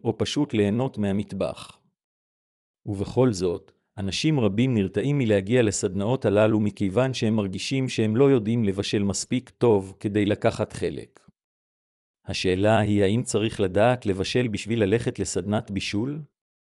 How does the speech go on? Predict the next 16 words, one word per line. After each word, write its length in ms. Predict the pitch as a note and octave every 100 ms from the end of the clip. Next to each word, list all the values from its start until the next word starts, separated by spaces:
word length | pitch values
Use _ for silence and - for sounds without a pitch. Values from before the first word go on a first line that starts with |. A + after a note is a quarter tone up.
| _ _ _ _ _ _
התשובה 480 | G#2+ - A2 F#2+ C#3+
פשוטה, 520 | - G#2+ F#2 - D2 E2+ _ _
ממש 480 | - G#2 A#2+ C#3 -
לא. 300 | F2 A#1+ A1+ _ _ _ _ _ _ _ _ _ _
סדנאות 600 | - A2 F#2+ F#2+ C3+ E3
בישול 420 | G2+ - - C#3 B2
מיועדות 560 | G#2 G2 G2 A2+ C3+
לאנשים 520 | A2 F#2+ F#2 - C#3
בכל 320 | A#2 - D3 C#3
הרמות 340 | A2+ A#2 A2+
השונות, 580 | G#2+ G2+ F2+ F2 F2 _ _ _ _
החל 260 | G2 - C3+
ממתחילים 800 | B2+ G#2 G2+ - A2 A#2+ C#3+ D3+ D3+
ועד 300 | A2+ B2+ A2
לבשלנים 640 | A2 A2 - A2 A#2+ C3+
רציניים. 600 | A#2 - G2+ F#2+ C#2+ A#1+